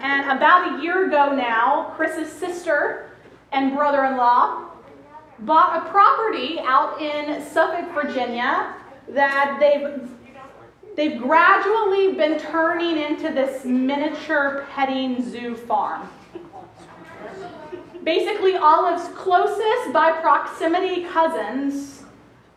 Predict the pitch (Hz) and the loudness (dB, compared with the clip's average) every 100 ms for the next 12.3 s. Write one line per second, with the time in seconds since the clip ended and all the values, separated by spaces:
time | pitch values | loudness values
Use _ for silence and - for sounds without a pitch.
0 | 269 269 262 254 277 302 302 - - 262 | 2 4 4 2 0 0 -6 -10 -6 0
1 | 247 247 - 277 262 240 - - - - | 0 -2 -4 -2 -2 -2 -8 -12 -14 -16
2 | - 240 - - 254 240 240 294 330 - | -18 -18 -18 -6 -4 -4 0 2 2 0
3 | - - 415 - 427 381 - 415 180 427 | -8 -12 -14 -16 -12 -12 -10 -10 -10 -10
4 | 381 - 359 269 302 - 320 330 330 320 | -10 -10 -4 -2 -2 -2 -2 -2 -2 -4
5 | 247 302 240 269 - - 277 285 302 320 | -4 -2 -2 -4 -6 -2 2 4 4 2
6 | 349 381 - - - 208 - - - - | 0 -4 -10 -16 -18 -20 -20 -20 -20 -20
7 | - - - - - - _ _ _ _ | -20 -20 -20 -20 -20 -20 _ _ _ _
8 | 262 269 294 294 302 294 277 269 262 226 | -2 2 4 4 2 0 -4 -4 -4 -6
9 | 196 277 320 320 320 311 247 - - - | -8 -4 0 2 2 2 0 -4 -10 -8
10 | 339 339 330 330 311 247 208 202 220 269 | -4 -2 -2 -2 -4 -4 -6 -4 -2 0
11 | 302 320 - - 311 302 294 240 226 220 | 0 -2 -6 -8 -4 -4 -2 -2 -4 -6
12 | 214 - | -8 -12